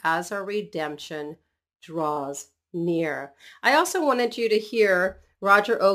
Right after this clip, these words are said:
Oakland teach on some of the teachings that are in today's churches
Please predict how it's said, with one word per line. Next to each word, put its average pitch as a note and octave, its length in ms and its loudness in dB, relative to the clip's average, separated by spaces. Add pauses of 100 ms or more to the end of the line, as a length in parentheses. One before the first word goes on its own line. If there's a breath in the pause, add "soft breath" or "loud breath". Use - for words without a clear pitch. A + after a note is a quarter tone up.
(460)
Oakland G#3+ 300 0
teach B3 340 -6
on F#3+ 220 0
some A#3+ 280 -4
of C#4+ 120 -4
the G3 240 4 (920)
teachings F3+ 920 2
that F#3 380 2
are G3 240 2
in G3+ 200 0
today's F#3 460 -4
churches E3+ 840 -4